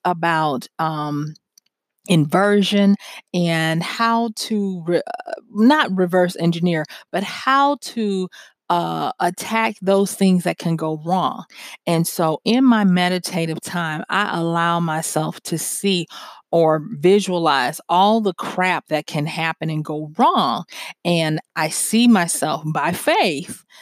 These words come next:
fixing it, sidestepping it, um, muting it, or lessening it, the impact of it. And then because I've allowed my mind to see that in my mind's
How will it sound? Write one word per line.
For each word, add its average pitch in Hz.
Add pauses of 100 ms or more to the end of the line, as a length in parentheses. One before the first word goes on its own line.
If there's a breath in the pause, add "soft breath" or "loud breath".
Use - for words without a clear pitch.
(120)
fixing 240
it, 160
sidestepping 220
it, 131 (260 loud breath)
um, 156 (280)
muting 196
it, - (220 loud breath)
or 240 (180)
lessening 202
it, -
the 175
impact 214
of 143
it. 139 (340 loud breath)
And 170
then 214
because 240
I've 202
allowed 180
my 170
mind 175
to 170
see -
that 190
in 175
my 160
mind's 165